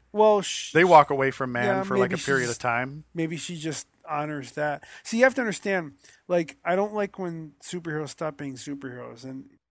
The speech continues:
Speaker 1: you could say, "Well, Cap stops being Cap at the end of Civil War," but he's still gonna be doing good.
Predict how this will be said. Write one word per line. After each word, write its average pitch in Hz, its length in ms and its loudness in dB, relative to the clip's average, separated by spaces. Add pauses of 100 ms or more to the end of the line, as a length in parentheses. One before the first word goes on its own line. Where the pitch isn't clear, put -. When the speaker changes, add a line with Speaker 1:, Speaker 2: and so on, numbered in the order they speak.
(380)
Speaker 1:
you 190 120 -4
could 180 140 -6
say, 185 160 0
"Well, 175 220 4
Cap 185 320 -2
stops - 340 -4
being 143 260 -8
Cap 160 320 -6
at 135 100 -16
the 139 80 -8
end 131 100 -8
of 123 60 -12
Civil 131 320 -12
War," 143 200 -4
but 135 160 -6
he's 147 220 -8 (100)
still - 280 -8
gonna 190 160 -6
be 151 80 -8
doing 135 280 -8
good. 135 400 -6